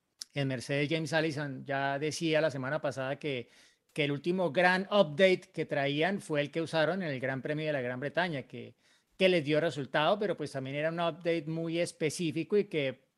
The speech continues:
probablemente en Hungría no, no les va a funcionar, porque esa ala trasera que llevaron en Silverstone no,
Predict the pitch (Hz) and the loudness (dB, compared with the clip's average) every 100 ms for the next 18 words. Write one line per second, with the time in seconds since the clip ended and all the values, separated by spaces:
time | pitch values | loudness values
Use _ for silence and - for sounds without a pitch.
0 | _ _ _ - 143 143 160 160 175 175 | _ _ _ 0 2 4 2 -2 -2 -2
1 | 143 135 160 151 127 131 139 147 143 147 | 0 0 0 0 -4 -4 -2 0 -2 -2
2 | 135 123 170 143 - 123 120 147 156 151 | -6 -2 -2 -2 -8 -6 0 2 2 0
3 | 135 131 143 170 139 127 151 151 131 143 | -2 0 -2 -2 -2 -2 -2 -6 -6 -8
4 | 139 151 185 151 127 123 | -6 -6 -6 -8 -8 -10